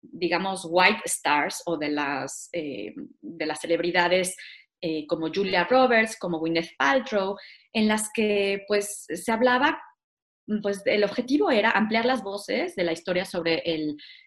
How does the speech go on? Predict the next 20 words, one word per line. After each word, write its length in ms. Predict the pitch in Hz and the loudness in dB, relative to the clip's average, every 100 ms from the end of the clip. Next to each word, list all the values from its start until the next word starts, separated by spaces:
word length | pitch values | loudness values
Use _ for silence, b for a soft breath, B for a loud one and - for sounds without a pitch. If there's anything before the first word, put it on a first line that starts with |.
| B | B
el 240 | 175 165 | 0 2
Black 300 | 170 185 - | 4 2 2
Heritage 640 | 240 214 208 196 175 175 170 | 2 2 2 2 2 2 2
o 60 | |
el 120 | 160 | 0
Black 220 | 151 170 165 | 0 0 0
Lives 240 | 151 - | -4 -2
Matters. 380 | 143 - - - | -4 -4 -6 -10
Y 100 | 180 | -8
yo 80 | 233 | -4
siento 260 | 254 240 | -2 -2
que 100 | 262 | -2
esto 220 | 214 226 226 | -4 -4 -6
es 100 | - | -6
súper 240 | 220 220 | -6 -6
importante 600 | 196 196 185 277 466 269 | -4 -6 0 2 2 0
porque 260 | - 180 - | -4 -8 -8
se 140 | 185 | -6
puede 300 | 185 208 220 | 2 4 4
aplicar 680 | 226 220 180 - 208 185 | 2 0 -6 0 2 2